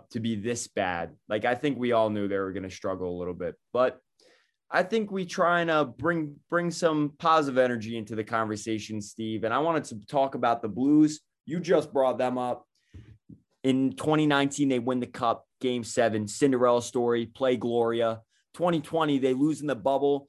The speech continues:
to a Vancouver team that was kinda oddly built. They went on kind of, I wouldn't say a Cinderella run, but a surprise dark horse run. Vancouver struggled since then, but they beat the Blues. They beat the Cup champs from the year before in the bubble in, uh,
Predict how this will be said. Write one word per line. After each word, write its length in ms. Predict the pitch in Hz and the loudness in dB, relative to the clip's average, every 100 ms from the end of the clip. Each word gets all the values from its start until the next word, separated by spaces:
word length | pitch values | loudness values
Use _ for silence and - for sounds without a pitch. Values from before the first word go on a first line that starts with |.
| _ - | _ -2
to 120 | 139 | 0
a 40 | |
Vancouver 480 | 123 147 143 160 143 | 0 -2 -4 -6 -6
team 280 | - 151 147 | -4 -2 0
that 100 | 120 | 0
was 100 | 117 | -2
kinda 260 | 202 233 - | -2 -2 0
oddly 340 | 151 180 175 | 0 0 -2
built. 420 | 131 147 180 175 - _ - | 0 4 4 2 -8 _ -4
They 60 | 139 | -2
went 200 | 190 190 | 0 -2
on 100 | 160 | -4
kind 320 | - 151 170 | -6 -4 -2
of, 140 | 151 - | -2 0
I 80 | |
wouldn't 200 | 160 208 | 0 0
say 100 | 208 | -2
a 60 | 151 | -2
Cinderella 500 | - 170 135 135 156 | -2 -2 2 4 4
run, 220 | 160 165 | 4 2
but 100 | 135 | 2
a 40 | 110 | -2
surprise 500 | - - 123 131 127 | -6 -4 0 2 2
dark 240 | 117 117 | 0 -2
horse 320 | - 123 123 | -2 -4 -2
run. 360 | 131 135 135 131 _ _ - | 0 2 0 -2 _ _ 0
Vancouver 400 | 127 147 131 110 | 2 2 2 0
struggled 440 | - 139 135 135 | 2 4 4 0
since 320 | - 135 123 | -2 -4 0
then, 200 | 135 139 | 2 4
but 100 | 131 | 2
they 120 | 110 | 0
beat 220 | 107 143 147 | -2 -2 -2
the 80 | |
Blues. 360 | 117 131 147 143 | 0 4 4 4
They 100 | 123 | 0
beat 220 | 110 156 | -4 -6
the 80 | 143 | -6
Cup 260 | - 147 - | -4 -6 -2
champs 300 | 147 143 147 | -2 -2 -2
from 140 | 139 | 0
the 40 | |
year 140 | 127 135 | 2 0
before 340 | 123 - 143 | -2 0 2
in 60 | 123 | 2
the 80 | 104 | 2
bubble 460 | 135 135 131 131 117 | 2 2 0 -4 -6
in, 180 | 117 | -4
uh, 340 | 110 107 107 | -2 0 0